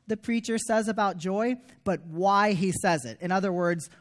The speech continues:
why does the preacher say he finds joy in the various things that he says he finds joy in? And I think it'll help us see how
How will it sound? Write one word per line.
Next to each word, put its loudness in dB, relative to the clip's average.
why 4
does 0
the 0
preacher -4
say -4
he -4
finds -8
joy -8
in -10
the -8
various -8
things -12
that -14
he -14
says -12
he -12
finds -16
joy -16
in? -20
And 2
I 4
think 0
it'll 2
help 2
us 2
see -4
how 4